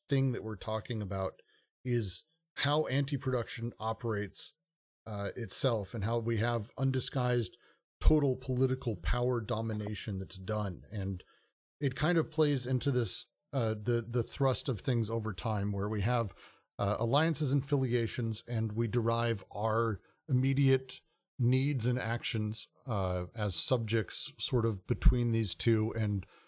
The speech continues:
by placing ourselves on the axes, we know who owes what, where we must go, all of that. And it's very, very clear. The, the change, the shift that happens is, this is just my little village of people I deal with. Uh, the,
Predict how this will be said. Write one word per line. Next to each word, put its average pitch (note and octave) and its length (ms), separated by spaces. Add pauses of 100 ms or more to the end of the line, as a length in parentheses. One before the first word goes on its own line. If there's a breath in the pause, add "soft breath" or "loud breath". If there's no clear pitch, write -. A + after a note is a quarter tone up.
(180 soft breath)
by A#2 100
placing A#2+ 420
ourselves A2 360
on A#2+ 140
the A#2 120
axes, A2 520
we A2+ 120
know A2 320 (320 loud breath)
who D#3 320
owes C#3+ 260
what, B2 340
where A#2+ 260
we A#2+ 100
must A#2 300
go, G#2 400
all G#2 220
of F#2 60
that. F2 260
And A2 100
it's A2 140
very, A#2+ 280
very G#2+ 260
clear. F#2+ 460 (600 soft breath)
The, A#2+ 460 (140)
the B2+ 120
change, C#3+ 420
the B2+ 80
shift C3+ 260
that A#2 100
happens B2+ 440
is, A2 220 (340 soft breath)
this D#3+ 200
is C3+ 120
just - 260
my A#2 120
little A#2 240
village A2+ 340
of A2 100
people G#2+ 280
I G#2+ 80
deal B2 280
with. D#2+ 340 (260)
Uh, G2 340 (460)
the, F#2 340